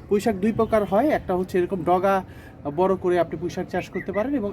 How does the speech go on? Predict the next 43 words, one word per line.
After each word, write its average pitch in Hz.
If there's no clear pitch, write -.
আরেকটি 220
হচ্ছে 220
হলো 220
ছোট 247
আকৃতির, 190
সেটা 202
আমি 202
আপনাদেরকে 165
দেখাই 156
দিচ্ছি। 156
আমার 156
ছাদে 156
প্রচুর 233
পরিমাণে 185
পুঁই 151
শাকের 147
চাষ 131
হয় 196
এবং 143
আমার 147
পারিবারিক 175
চাহিদাটা 160
এখান 147
থেকেই 139
পূরণ 135
হয়। 110
যারা 196
আমার 226
এই 220
ভিডিওটা 214
দেখছেন 202
তাদের 185
জন্য 190
বলছি 175
আমি, 185
এই 208
যে 175
এইখান 185
থেকে 196
আমি 170
আপনার 156
পুঁই 185
শাকের 190